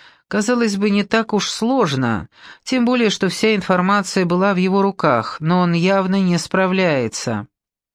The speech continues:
Женщина сжала узкие губы, чтобы не показать свою радость. Она всегда ненавидела Агата, этого мелкого интригана, который сумел втереться в доверие к боссу.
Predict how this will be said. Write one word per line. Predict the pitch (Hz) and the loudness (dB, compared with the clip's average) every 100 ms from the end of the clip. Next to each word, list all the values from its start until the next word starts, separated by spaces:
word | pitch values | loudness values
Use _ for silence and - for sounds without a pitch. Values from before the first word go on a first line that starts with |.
| _ _ _ _ _ _ _ _ _ _ _ _ - | _ _ _ _ _ _ _ _ _ _ _ _ -10
Женщина | 147 185 180 170 170 | -2 -2 0 0 0
сжала | 165 185 180 | 0 0 2
узкие | 180 - - 175 | 0 -2 -2 -2
губы, | 175 190 151 | 0 0 0
чтобы | - 160 156 | -2 0 2
не | 160 | 2
показать | 156 156 160 156 175 - | 0 -2 0 0 0 -2
свою | 170 170 165 | 0 0 2
радость. | 165 127 - - - _ _ _ _ _ - | 2 0 -4 -12 -16 _ _ _ _ _ -6
Она | 165 185 | -2 -2
всегда | - 202 196 196 | 0 0 2 2
ненавидела | 202 202 208 185 147 151 160 | 2 2 2 2 2 2 2
Агата, | 165 165 127 139 | 2 0 0 0
этого | 147 151 160 | 0 2 2
мелкого | 156 180 180 160 170 170 | 2 2 0 0 0 0
интригана, | 160 170 170 175 147 123 98 - - - - | 0 -2 0 0 0 0 -4 -8 -20 -20 -12
который | - 160 185 175 | -4 0 2 2
сумел | 190 185 185 | 0 0 0
втереться | - 180 180 160 180 | -2 0 0 0 -2
в | 151 | 0
доверие | 175 175 170 170 | 2 2 2 0
к | 165 | 0
боссу. | 156 147 117 - 95 | 0 0 0 -4 -8